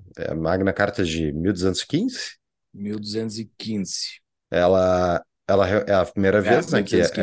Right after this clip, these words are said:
Speaker 2: quinze.
Speaker 1: é, é imposto limite teórico sobre o arbítrio do rei, onde a pessoa tem o direito, a sua casa é o seu castelo, né, e tu não pode entrar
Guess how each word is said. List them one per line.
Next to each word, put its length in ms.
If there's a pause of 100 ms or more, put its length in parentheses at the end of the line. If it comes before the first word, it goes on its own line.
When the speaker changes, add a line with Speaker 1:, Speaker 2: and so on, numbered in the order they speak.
(100)
Speaker 2:
quinze. 160 (480)
Speaker 1:
é, 40
é 40
imposto 480
limite 640
teórico 440
sobre 540 (260)
o 120
arbítrio 500
do 80
rei, 380
onde 280
a 80
pessoa 520
tem 240
o 20
direito, 540
a 80
sua 260
casa 540
é 80
o 40
seu 200
castelo, 580 (200)
né, 120
e 40
tu 120
não 120
pode 240
entrar 420